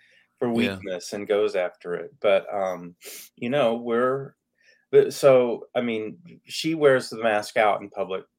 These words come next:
Speaker 1: She wears it a lot. Uh, and that's what everyone can do now.
Speaker 2: Well,
Speaker 1: And,
Speaker 2: they've
Speaker 1: you
Speaker 2: never
Speaker 1: know
Speaker 2: said that masks protect you from getting sick. It's meant that if you're sick, you're not gonna get other people sick.
Speaker 1: Right,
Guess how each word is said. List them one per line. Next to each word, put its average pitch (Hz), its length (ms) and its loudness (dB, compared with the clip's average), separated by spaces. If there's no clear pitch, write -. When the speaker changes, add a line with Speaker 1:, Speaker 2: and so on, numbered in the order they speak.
Speaker 1:
She - 160 -6
wears 135 280 2
it 107 80 0
a 95 40 -2
lot. 87 360 -2
Uh, 95 240 -2
and 98 560 -6
that's 92 220 -2
what 107 120 0
everyone 117 340 0
can 147 160 -6
do 220 160 -4
now. 87 280 -10
Speaker 2:
Well, 160 360 4
Speaker 1:
And, 127 120 4
Speaker 2:
they've 180 100 8
Speaker 1:
you 240 120 4
Speaker 2:
never 277 40 8
Speaker 1:
know 262 120 8
Speaker 2:
said 208 260 8
that 185 240 8
masks 160 380 2
protect - 680 -4
you 90 320 -6
from - 200 -12
getting 98 240 -14
sick. 95 240 -6
It's - 160 -10
meant 156 200 -4
that 135 200 4
if 110 180 -6
you're 151 160 -2
sick, 127 480 -2
you're 110 140 -6
not 113 140 -4
gonna 107 180 -4
get 101 180 -6
other 101 220 -6
people 82 340 -14
sick. 82 240 -8
Speaker 1:
Right, 95 340 -2